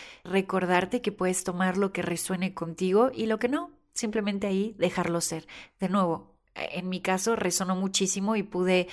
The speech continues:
incluso ver varias sincronías de, "Guau, con razón he estado compartiendo esto en acompañamientos, con razón he estado a-, abriendo estos talleres". Les digo, para mí fue como, ¡fum!, <laughs> revelación,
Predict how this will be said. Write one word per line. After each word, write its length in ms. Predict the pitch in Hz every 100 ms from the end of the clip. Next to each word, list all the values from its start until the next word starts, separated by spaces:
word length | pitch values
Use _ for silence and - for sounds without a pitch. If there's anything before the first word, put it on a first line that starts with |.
| - - -
incluso 420 | 196 190 185 196
ver 200 | 190 190
varias 380 | 175 175 202 214
sincronías 760 | 196 190 185 185 185 185 196
de, 200 | 180 175
"Guau, 420 | - 156 196 202 -
con 180 | 185
razón 340 | 170 175 190 196
he 40 |
estado 380 | 208 208 196 196
compartiendo 600 | 190 175 180 180 185 190
esto 240 | 180 -
en 100 | 190
acompañamientos, 1300 | 180 170 170 165 165 165 165 180 185 190 196 202 202 - - - - -
con 160 | 196
razón 320 | 180 170 180
he 20 | 208
estado 300 | 202 185 190
a-, 180 | 190 -
abriendo 480 | 175 175 175 175 180
estos 260 | - 196
talleres". 540 | 175 175 180 185 214 - - - - -
Les 180 | 180
digo, 320 | 170 190 165 -
para 200 | - 165
mí 180 | 175 202
fue 180 | 196 196
como, 460 | 196 190 175 170 -
¡fum!, 580 | - 214 214 196 175 -
<laughs> 40 |
revelación, 960 | 196 190 180 170 160 - - 190 190